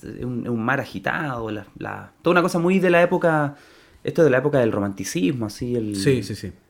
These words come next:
Speaker 2: sí, absolutamente.
Speaker 1: Tú, tú tenías una conexión con, con Drácula. De
Speaker 2: Ah, sí, te,
Speaker 1: esta
Speaker 2: ah, sí, sí, sí, te la había mencionado en, por WhatsApp. No, que, que en el fondo, ah, o sea, es muy sencilla, pero básicamente que a, a mí me gustan mucho estas historias de catástrofes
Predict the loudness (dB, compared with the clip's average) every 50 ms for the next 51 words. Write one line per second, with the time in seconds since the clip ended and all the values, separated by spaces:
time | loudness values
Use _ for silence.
0 | _ _ -14 -14 -14 -14 -16 _ _ _ _ _ -16 -12 -8 -4 -4 -4 -2 -4
1 | -6 -4 -2 -4 -4 -4 -2 6 6 6 6 6 4 2 2 4 4 2 2 2
2 | -2 -2 0 0 2 2 2 2 2 2 2 0 0 -2 -6 -2 -2 0 2 2
3 | 4 2 2 2 2 0 0 0 -2 -4 -10 -18 _ _ _ _ _ _ _ _
4 | -20 _ _ _ _ _ _ _ -20 -10 -8 -6 2 4 6 6 6 6 4 4
5 | 4 4 6 8 8 8 8 6 4 6 8 8 6 6 4 2 2 2 2 2
6 | 2 2 0 0 -2 -2 -4 -2 -2 0 0 0 0 -2 -4 -4 -4 -2 -2 -2
7 | -4 -6 -8 -10 -10 -12 -16 -2 4 6 8 8 8 6 4 6 4 4 4 6
8 | 4 6 6 6 6 6 4 2 0 -2 -2 0 0 0 0 0 -4 -6 -6 -6
9 | -4 0 4 4 4 6 4 4 4 6 6 6 4 4 2 0 -2 0 0 0
10 | 0 0 0 0 0 0 0 0 -4 -2 2 2 2 2 2 -2 -4 -8 -8 -4
11 | 0 2 4 4 4 4 2 2 0 -2 -2 -2 0 0 0 -2 0 -2 0 0
12 | 0 0 -2 -4 -4 -6 -6 -4 -2 -2 -2 -2 -2 0 2 2 2 2 0 0
13 | -2 0 -2 -2 -4 -4 -8 -8 -2 2 2 4 4 4 4 4 2 0 -2